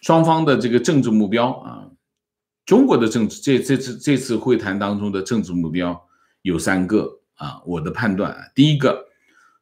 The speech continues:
重启中美关系啊，然后缓和双方的这种，这种关系的这种，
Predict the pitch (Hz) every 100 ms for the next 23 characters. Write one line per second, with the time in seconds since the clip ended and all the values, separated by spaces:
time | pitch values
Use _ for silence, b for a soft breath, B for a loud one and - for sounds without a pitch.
0 | - - 147 - 90 113 98 73 82 82
1 | - - _ _ _ _ 69 67 57 78
2 | 95 110 127 110 101 92 - 98 78 73
3 | - 104 120 113 110 110 104 101 107 87
4 | 69 64 57 _ b b b b b -
5 | 107 92 76 73 73 107 107 - 95 92
6 | 98 82 82 69